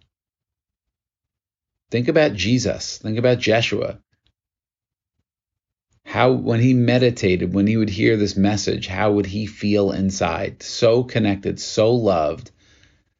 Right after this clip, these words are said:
so, I don't even wanna say safe, because that implies that there's an, like, there's an, an unsafety, a threat,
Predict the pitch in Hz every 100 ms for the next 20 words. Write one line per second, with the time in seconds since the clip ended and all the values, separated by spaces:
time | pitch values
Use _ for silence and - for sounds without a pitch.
0 | _ _ - - 131 131 135 135 135 127
1 | - _ _ - 151 214 226 202 190 -
2 | 139 113 - - 95 117 131 - 113 101
3 | 107 110 117 123 113 - - 95 95 117
4 | 120 101 - 95 95 98 95 - - -
5 | _ - 110 101 - 107 98 92 98 101
6 | 98 98 92 - 101 98 - - 95 90
7 | 98 104 120 127 - 127 131 - 139 151
8 | 170 - 90 - 104 95 113 160